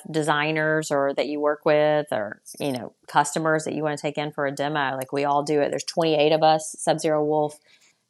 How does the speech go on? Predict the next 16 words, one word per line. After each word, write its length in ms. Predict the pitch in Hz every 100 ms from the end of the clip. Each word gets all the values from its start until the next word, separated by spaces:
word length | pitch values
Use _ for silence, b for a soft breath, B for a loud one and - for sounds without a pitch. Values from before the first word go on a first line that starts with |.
| _
chefs 460 | - 160 156 170 165
in 140 | 160
North 200 | 160 165
America. 640 | 180 170 180 180 208 214 214 _ _ _ -
And 720 | 143 139 139 139 139 139 143 143 - - - -
Jamie, 220 | 175 170
I'm 80 | 170
not 140 | 175
sure 180 | - 180
what 320 | 165 185 190
part 180 | - 202
of 60 |
California 540 | 196 196 185 202 202 202 202
are 100 | 202
you 280 | 208 208 220
in? 460 | 220 220 220 220